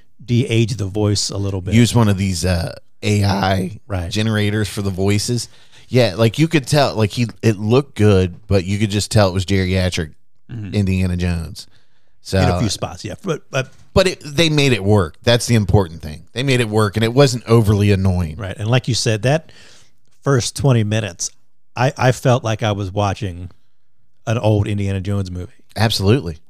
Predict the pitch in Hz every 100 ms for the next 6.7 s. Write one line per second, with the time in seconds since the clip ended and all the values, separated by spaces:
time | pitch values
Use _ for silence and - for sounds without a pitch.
0 | - 113 104 - 131 120 - - 107 -
1 | 113 104 107 - 127 104 110 104 120 -
2 | 107 110 107 104 101 95 - - 101 104
3 | 98 98 - 104 95 101 104 98 95 98
4 | - 101 110 117 104 95 95 107 - -
5 | - - - - - 107 110 160 127 117
6 | 113 113 - - - 110 104